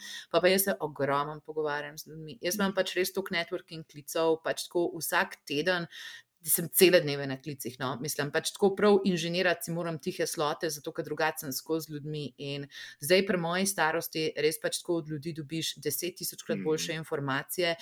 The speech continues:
Speaker 1: kakor da jih sam nekaj na internetu
Speaker 2: Mhm.
Speaker 1: iščeš.
Speaker 2: Mhm.
Speaker 1: In pač tako bolj mi je, veliko bolj mi je enega strokovnjaka dobiti na klic, pa pol ure delam z njim za zelo strukturiranih problemih, ki jih imam jaz,
Speaker 2: Mhm.
Speaker 1: ke da moram požreti ves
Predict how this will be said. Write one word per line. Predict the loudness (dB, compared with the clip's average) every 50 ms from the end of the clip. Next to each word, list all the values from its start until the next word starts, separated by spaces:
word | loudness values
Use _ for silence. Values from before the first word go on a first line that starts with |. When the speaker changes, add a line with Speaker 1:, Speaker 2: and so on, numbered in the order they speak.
| -10 -14 -4
Speaker 1:
kakor | -4 -2 2 2 2 2
da | 2 2
jih | 0 2
sam | 0 0 0 0
nekaj | -4 -6 -8 -10 -10 -10
na | -10 -8
internetu | -6 -6 -6 -4 -4 -2 -2 -2 -4 -4 -6 -8 -8
Speaker 2:
Mhm. | -8
Speaker 1:
iščeš. | -8 -8 -6 -2 0 2 2 2 2 0
Speaker 2:
Mhm. | -4 -4 -2 -2
Speaker 1:
In | -2 0 -2 -4 -6 -8
pač | _ -4 -4 -2 -4 -6
tako | -4 -2 0 2 2 2 0
bolj | -2 -2 0 4 4 4 4
mi | 4 2 2
je, | 2 2 0 0 -2 -6 -10 -18 -20 -20 -20 _
veliko | 0 4 6 10 10 10 8 8
bolj | 6 6 6 6 4
mi | 2 0
je | 2 2 2 2 0 -2
enega | -6 -6 -6 -6 -6
strokovnjaka | -8 -8 -8 -10 -8 -6 -6 -2 -2 -2 -2 -2 -2 -2 -2 0 0 -2 -4
dobiti | -8 -10 -8 -8 -10 -8 -8 -8
na | -10 -8
klic, | -6 -4 -4 -4 -4 -6 -8
pa | -6 -4 -6 -6
pol | -4 0 2 2 4 4
ure | 4 2 0
delam | 0 0 -2 -2 -2 -4 -4
z | -4 -4
njim | -4 -4 -4 -4 -6
za | -6 -6 -6 -4 -4
zelo | -6 -4 -4 -4 -4
strukturiranih | -4 -8 -14 -12 _ -4 -4 -2 -2 -2 -4 -6 -8 -6
problemih, | _ -8 -6 -6 -6 -8 -8 -8 -6
ki | -8 -8
jih | -8 -6
imam | -6 -6 -6 -4
jaz, | -2 -2 -2 -2
Speaker 2:
Mhm. | -4 -8 -12 -12 -12 -10 -4
Speaker 1:
ke | -2 0
da | 0 0
moram | 0 -2 -2 -2 -4 -6
požreti | -6 -8 -4 -2 0 -2 -2 0
ves | 0 0 0 0 -2